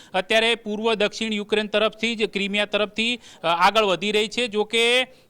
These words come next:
હવે કુર્સ્કની અંદર છે તે, અ, કોઈ નવી રણનીતિ પણ રશિયા બનાવી શકે છે, પરંતુ જોવાનું એ રહેશે કે આગામી સમયમાં આ અંગે રશિયા કયા પ્રકારના મિલિટરી એક્શન લે છે.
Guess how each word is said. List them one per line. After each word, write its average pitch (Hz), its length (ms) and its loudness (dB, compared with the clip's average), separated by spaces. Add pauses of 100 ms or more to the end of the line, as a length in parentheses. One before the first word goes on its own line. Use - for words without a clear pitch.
હવે 190 160 0
કુર્સ્કની 254 600 -2
અંદર 240 280 0
છે 233 180 -2
તે, 240 340 2
અ, 170 240 2
કોઈ 220 380 0
નવી 175 320 0
રણનીતિ 247 400 -2
પણ 262 260 -2
રશિયા 208 420 0
બનાવી 226 420 0
શકે 208 320 -2
છે, 240 240 0 (280)
પરંતુ 240 420 0
જોવાનું 226 520 0
એ 226 180 4
રહેશે 220 300 -2
કે 247 120 0
આગામી 208 380 0
સમયમાં 220 440 -2
આ 196 200 2
અંગે 214 220 -2
રશિયા 220 520 0 (300)
કયા 208 160 4
પ્રકારના 220 420 0
મિલિટરી 202 380 -2
એક્શન 202 300 0
લે 190 260 2
છે. 123 280 -2